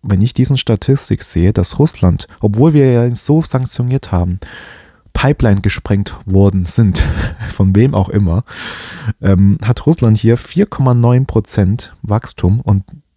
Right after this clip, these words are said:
aber wir, obwohl wir ja s-, am meisten Russland sanktioniert hat, schon ein, ein Minus von null Komma zwei Prozent Wachstum. Also sch-, hat, hat dieser Sanktion doch Deutschland mehr geschadet als Russland, oder nicht?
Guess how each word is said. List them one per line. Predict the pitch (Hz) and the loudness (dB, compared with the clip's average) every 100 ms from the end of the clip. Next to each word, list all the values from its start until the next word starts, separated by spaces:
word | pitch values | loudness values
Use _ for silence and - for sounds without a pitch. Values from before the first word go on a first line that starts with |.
| - | -2
aber | 104 90 | 0 2
wir, | 107 214 127 80 - _ - | 2 2 2 2 -6 _ -6
obwohl | 95 110 139 131 | -2 2 2 2
wir | 185 139 107 98 | 2 4 4 0
ja | 107 98 95 | 0 0 0
s-, | 98 - - | -2 -8 -6
am | 107 | -2
meisten | 107 139 - - 110 | 0 0 -2 -4 -4
Russland | 104 110 110 98 | -2 -4 -2 -2
sanktioniert | - 92 98 95 92 - | -2 -4 -2 0 0 2
hat, | 143 - - - - - - _ _ _ - 165 160 - | -2 -2 -14 -14 -16 -20 -20 _ _ _ -20 -20 -20 -8
schon | - 113 | 0 0
ein, | 80 78 | 0 0
ein | 92 92 | 2 4
Minus | 101 156 180 - | 6 6 4 2
von | 101 95 95 | 0 0 0
null | 98 | 0
Komma | 92 - 87 | 0 -2 -4
zwei | - - | -4 -4
Prozent | - - 95 | -4 -4 -2
Wachstum. | 85 85 - 92 85 - - - - _ _ _ _ - - - - | -2 -4 -6 -6 -6 -8 -20 -20 -20 _ _ _ _ -20 -18 -20 -4
Also | 95 92 92 | 0 2 0
sch-, | - - | 0 -4
hat, | 104 101 - | -4 -4 -8
hat | - 101 - - - | -6 -6 -6 -10 -8
dieser | 101 101 | -4 -2
Sanktion | 101 92 - 107 117 - _ - | -2 -2 2 2 0 -8 _ -4
doch | 110 - | -2 -2
Deutschland | - 92 - 123 135 - _ - - _ _ - | -2 0 2 0 0 -6 _ -20 -20 _ _ -2
mehr | 98 87 98 | 2 4 2
geschadet | 113 - 92 101 120 | 0 2 2 2 0
als | 120 - | -2 -4
Russland, | - - 101 85 | -6 -4 -4 -4
oder | 90 90 | -2 0
nicht? | 87 - - | -2 -4 -10